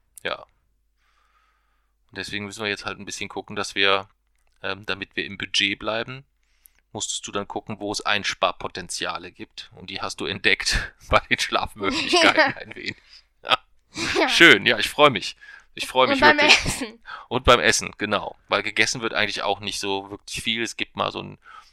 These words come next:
Speaker 1: vegetarischen Snack für zwei dreißig an irgendeinem so versüfften Imbissbude. Und das wird dann reichen. Und dann kommen wir mit dem Budget auch wieder hin.
Speaker 2: Ja.
Speaker 1: Ja. Ja, und Hostels, da hast du so ein paar Perlen schon mal rausgepickt,
Speaker 2: Ja.
Speaker 1: ja, weil da müssen wir uns, ähm, teilweise in einem preislichen Segment bewegen.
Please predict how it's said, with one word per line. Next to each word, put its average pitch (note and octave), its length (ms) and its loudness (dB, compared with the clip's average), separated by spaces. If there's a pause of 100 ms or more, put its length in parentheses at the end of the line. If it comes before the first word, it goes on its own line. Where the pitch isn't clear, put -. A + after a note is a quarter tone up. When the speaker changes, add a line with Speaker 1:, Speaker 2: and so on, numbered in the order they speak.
(100)
Speaker 1:
vegetarischen G2 640 0
Snack A#2 260 0
für G#2 140 -6
zwei G#2 200 0
dreißig G2+ 520 4
an G2+ 100 -8
irgendeinem G2+ 380 -8
so F#2+ 80 -4
versüfften G2+ 500 -10
Imbissbude. G#2 680 -6 (580)
Und - 200 -8
das - 280 -2
wird - 180 -8
dann F#2+ 120 -4
reichen. - 420 -12
Und E2 140 -12
dann F#2 100 -6
kommen G2 180 -4
wir G2 80 -8
mit G2 160 -10
dem G2+ 40 -20
Budget G2+ 360 -4
auch F2+ 140 -20
wieder G2 160 -8
hin. G2 260 -10 (280)
Speaker 2:
Ja. D4 80 -14
Speaker 1:
Ja. - 240 -12 (680)
Ja, A#2 140 8
und G2+ 160 2
Hostels, F3 360 2
da D3 120 6
hast D3+ 160 4
du C#3+ 40 -6
so C#3+ 60 -2
ein C#3 80 -4
paar C3 200 2
Perlen C#3 420 4
schon C3+ 120 0
mal A2+ 140 2
rausgepickt, C3+ 800 -2 (100)
Speaker 2:
Ja. A#2+ 240 4
Speaker 1:
ja, - 140 -8
weil A2+ 160 0
da A#2 80 0
müssen C3 240 -6
wir B2 80 -6
uns, B2+ 280 -8
ähm, A#2+ 380 -6
teilweise B2+ 560 2
in A#2 220 -4
einem A2+ 100 -4
preislichen A#2+ 560 -2
Segment A2+ 460 -6
bewegen. B2+ 480 -6